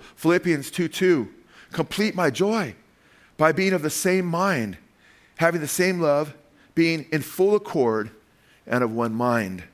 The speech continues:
Romans twelve sixteen, "Live in unity with one another. Do not be haughty, but associate with the lowly. Never be wise in your own spirit, in your own sight." And that's what the scripture that Steve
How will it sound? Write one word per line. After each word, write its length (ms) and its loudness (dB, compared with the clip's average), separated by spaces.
Romans 460 0
twelve 280 0
sixteen, 640 -6
"Live 360 6
in 140 0
unity 340 4
with 180 0
one 160 2
another. 440 2
Do 80 -4
not 200 2
be 100 2
haughty, 460 2
but 80 0
associate 520 0
with 180 0
the 80 0
lowly. 480 2
Never 220 2
be 120 -2
wise 640 2
in 160 0
your 200 -2
own 320 0
spirit, 520 0
in 100 0
your 140 2
own 200 -2
sight." 440 0
And 100 -2
that's 220 -2
what 140 -4
the 40 -12
scripture 520 -6
that 80 -4
Steve 340 -4